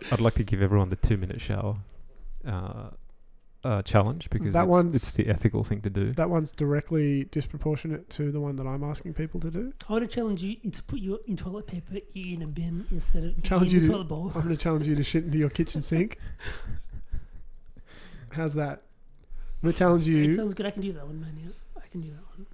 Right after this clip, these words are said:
Speaker 2: Okay, by the time you get back here, I want you to have had four cold showers, four weight sessions, and four fiancés by the time you're back, back here.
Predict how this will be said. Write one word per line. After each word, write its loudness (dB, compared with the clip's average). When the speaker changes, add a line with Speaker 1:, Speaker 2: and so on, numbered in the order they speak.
Speaker 2:
Okay, -4
by -2
the -4
time 0
you -2
get 2
back 0
here, -4
I -2
want -2
you 2
to 0
have 0
had -4
four 4
cold 2
showers, -4
four 4
weight 0
sessions, -6
and -6
four -2
fiancés -10
by -8
the -6
time -8
you're -10
back, -12
back -8
here. -6